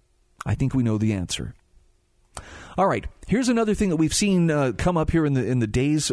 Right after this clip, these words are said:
following the unrest at the nation's capital last week. I still hesitate to call it a riot, but it's only because I have really unreasonable expectation, expectations, that is,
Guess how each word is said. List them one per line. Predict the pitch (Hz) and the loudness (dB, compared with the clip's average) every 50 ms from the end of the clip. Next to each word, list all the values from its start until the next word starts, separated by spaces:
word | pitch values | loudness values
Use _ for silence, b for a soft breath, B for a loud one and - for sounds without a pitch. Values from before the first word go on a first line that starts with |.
| - | -6
following | 120 - - 135 135 139 139 131 123 113 117 120 123 B B B B B B B - | -4 0 0 2 2 2 2 2 2 2 2 0 0 B B B B B B B -2
the | 113 110 107 | 0 2 2
unrest | 117 151 175 156 131 123 117 120 120 - - | 2 2 2 2 2 2 0 0 -2 -2 0
at | - 117 139 - | 0 0 0 0
the | 147 | 0
nation's | 123 110 110 - - 127 113 | 0 0 0 0 0 -2 -2
capital | - - 190 190 175 - 135 110 | 0 0 0 0 2 2 0 2
last | 104 110 113 107 - - | 2 2 0 0 0 0
week. | 117 98 85 - - - B B B B B - | 0 0 -2 -4 -8 -16 B B B B B -2
I | 160 175 | 0 0
still | - - - 269 277 220 | 0 2 2 2 4 4
hesitate | 196 208 175 175 156 - 160 151 131 | 4 4 4 2 2 2 2 2 2
to | 143 | 0
call | - - 156 156 147 147 | 0 2 2 2 4 2
it | 127 | 2
a | 123 | 2
riot, | 104 113 117 123 135 139 131 139 | 2 2 2 2 0 0 0 0
but | 131 117 | 0 0
it's | 110 - - | 0 0 0
only | 151 165 165 | 0 0 0
because | 147 131 104 - 131 120 110 B B B B B B - | 0 0 0 0 0 0 -2 B B B B B B -2
I | 127 151 165 | 0 2 4
have | 151 143 127 110 | 2 2 2 2
really | 110 113 123 151 175 202 202 208 190 - | 2 2 2 2 2 2 2 2 0 0
unreasonable | - 139 151 156 131 120 123 135 131 147 147 131 143 131 - | 0 0 0 0 0 2 2 0 0 0 0 0 0 0 0
expectation, | 117 110 - - - 127 120 - - 107 101 95 - - 117 - - | 0 0 -2 -2 -2 -2 -2 -2 0 0 0 0 0 -2 -2 -2 -2
expectations, | 127 135 - - 143 123 - - 165 180 160 135 107 - | -2 -2 -2 -2 -2 -2 0 0 0 0 0 0 -2 -2
that | - 82 73 | -2 -2 -2
is, | 73 87 107 - | -2 -2 -2 -4